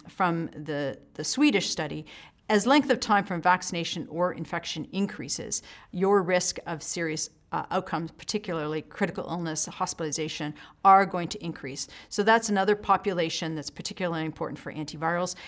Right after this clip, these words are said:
and that's a significant am-, number of Australians who have been, uh, at least six months from vaccination or infection. So again, if new variants come that are p-, problematic,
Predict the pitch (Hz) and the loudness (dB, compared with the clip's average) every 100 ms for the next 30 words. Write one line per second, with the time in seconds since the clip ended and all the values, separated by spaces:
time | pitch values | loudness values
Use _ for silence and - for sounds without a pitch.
0 | - - 196 226 233 - - - - 202 | -14 0 6 8 6 0 -8 -8 -4 -4
1 | 185 214 214 226 226 240 175 170 - 180 | 2 2 2 0 0 -2 -4 -4 -2 -2
2 | 170 165 160 - 156 156 - - - 165 | 0 0 -2 -2 -6 -6 -10 -10 -6 -4
3 | 151 92 92 - - - 190 175 180 156 | -6 -8 -10 -10 -16 -8 -2 0 0 0
4 | 165 156 151 151 - - 165 - 170 170 | -2 -2 -2 -6 -18 -2 -2 0 -4 -4
5 | 170 - 165 - 151 - 160 147 147 - | -2 -2 -2 -4 -4 -4 -6 -4 -6 -6
6 | 127 143 - 139 - 143 139 151 139 - | -8 -8 -8 -8 -8 -10 -6 -6 -6 -8
7 | - - - - - 180 156 175 190 190 | -10 -16 -20 -18 0 2 2 2 4 4
8 | 170 170 - _ 180 170 - - 202 208 | 4 -2 -10 _ -2 -2 -10 0 4 6
9 | 196 190 180 151 - 233 180 160 160 147 | 6 2 2 -4 2 4 4 2 -2 -2
10 | - - _ _ - 185 175 175 185 156 | -6 -18 _ _ 2 2 4 0 2 2
11 | 135 | 0